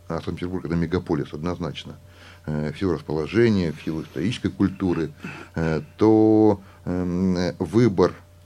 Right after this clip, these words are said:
поддержки для мероприятия — это всегда очень тонкая вещь,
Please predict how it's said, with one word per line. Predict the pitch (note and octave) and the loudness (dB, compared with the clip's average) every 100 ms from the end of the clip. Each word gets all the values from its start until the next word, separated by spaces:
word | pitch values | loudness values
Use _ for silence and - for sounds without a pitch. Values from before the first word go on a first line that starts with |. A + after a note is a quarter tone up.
| - - - - | -20 -20 -20 -4
поддержки | - F#2 F2 - G#2 G#2+ - F2+ | 0 0 -2 -2 4 4 4 -2
для | F2+ | -2
мероприятия — | F#2 F#2+ A2 C3 D#3+ - D#2 - | 0 -2 2 2 0 -2 -4 -4
это | - - | -8 -10
всегда | - F#2+ A#2 | -8 0 2
очень | A2 - G2 | 2 0 -4
тонкая | A2+ G2+ G#2 | -2 -2 -2
вещь, | G#2 D#2 | -2 -2